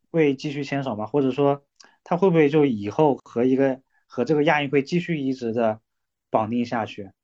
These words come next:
呃，我个人觉得，在它自己这个品牌在其他方面没有一个比较大的突破的情况，我觉得可能未来接下来一两届吧，可能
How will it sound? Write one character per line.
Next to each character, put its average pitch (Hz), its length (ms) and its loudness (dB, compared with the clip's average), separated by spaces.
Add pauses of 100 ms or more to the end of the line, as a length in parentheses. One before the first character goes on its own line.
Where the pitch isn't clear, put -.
(220)
呃， 110 240 -6
我 110 160 -2
个 196 160 4
人 180 140 2
觉 139 120 4
得， 139 300 2 (460)
在 175 220 0
它 175 220 0
自 190 200 -10
己 120 200 -8
这 170 120 -6
个 165 80 -6
品 104 180 -10
牌 117 340 -4 (1000)
在 196 120 2
其 175 160 -6
他 190 120 4
方 185 160 -4
面 190 140 -8
没 151 100 -8
有 156 140 -4
一 127 100 -8
个 151 320 -2 (240)
比 123 100 -12
较 156 120 -2
大 175 140 0
的 156 60 -4
突 160 180 -12
破 180 120 -6
的 156 80 -2
情 110 140 -10
况， 120 160 -12
我 104 60 -10
觉 117 120 -6
得 156 80 0
可 113 140 -12
能 117 140 -6
未 147 120 0
来 123 320 -2 (220)
接 165 140 -2
下 160 100 2
来 151 80 2
一 170 100 0
两 104 200 -4
届 135 180 -2
吧， 104 100 -6
可 101 160 -14
能 107 300 -8